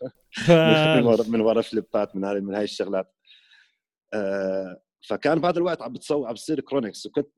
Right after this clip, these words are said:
Speaker 1: انفولد كمان بتنظيم كرونيكس وبحكي ال-، الميتينجز تبعون كرونيكس والشوز تبعون كرونيكس، وعم، عم بشغل شغ-، عم بساعدهم بالتنظيم، وبنفس الوقت عم بحاول أشتغل على نفس الفكرة لشي رابرز.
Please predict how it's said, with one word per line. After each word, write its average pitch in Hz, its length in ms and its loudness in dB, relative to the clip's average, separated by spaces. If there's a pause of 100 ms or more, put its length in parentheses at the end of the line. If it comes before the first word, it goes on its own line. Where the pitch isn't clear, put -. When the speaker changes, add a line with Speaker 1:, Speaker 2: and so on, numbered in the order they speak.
Speaker 1:
انفولد 131 380 2 (100)
كمان 117 260 0
بتنظيم 104 480 -2
كرونيكس 104 460 -2
وبحكي 92 580 -10
ال-، 90 360 -18
الميتينجز 101 520 -4
تبعون 98 300 -6
كرونيكس 98 500 -6
والشوز - 360 -4
تبعون 92 300 -8
كرونيكس، 92 460 -6
وعم، 90 340 -6
عم 92 100 -10 (140)
بشغل 117 300 2
شغ-، 123 260 -4
عم 104 100 -2
بساعدهم 123 380 -2
بالتنظيم، 98 500 -4
وبنفس 120 300 -4
الوقت 143 240 2
عم 110 60 -8
بحاول 123 200 -4
أشتغل 123 240 -2
على 107 100 -2
نفس - 180 -4
الفكرة 139 380 0
لشي 127 560 0
رابرز. 131 460 -2